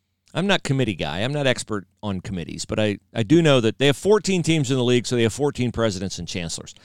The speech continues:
So yesterday, they had a steering committee of presidents and chancellors. It included eight presidents and chancellors. I guess the other six were too busy watching N F L football or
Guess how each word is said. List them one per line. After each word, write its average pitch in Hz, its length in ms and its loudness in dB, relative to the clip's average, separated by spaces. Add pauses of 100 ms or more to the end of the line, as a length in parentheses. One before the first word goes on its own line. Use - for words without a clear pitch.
(580)
So - 140 2
yesterday, 139 760 4
they 120 120 2
had 143 180 0
a - 40 -8
steering 202 840 2
committee 90 560 -6
of - 180 -12
presidents 104 500 -2
and 98 120 -8
chancellors. 107 420 -4
It 135 80 -2
included 151 440 -2 (120)
eight 185 380 -4 (480)
presidents 131 520 0
and 123 120 -4
chancellors. - 500 -6 (540)
I 120 60 -10
guess - 360 2
the 175 160 2
other 190 160 4
six - 420 0
were 151 60 -6
too 180 220 2
busy 180 360 2
watching 160 560 -2
N 147 140 -2
F 156 140 -2
L 160 100 0
football 151 640 0
or 104 340 -2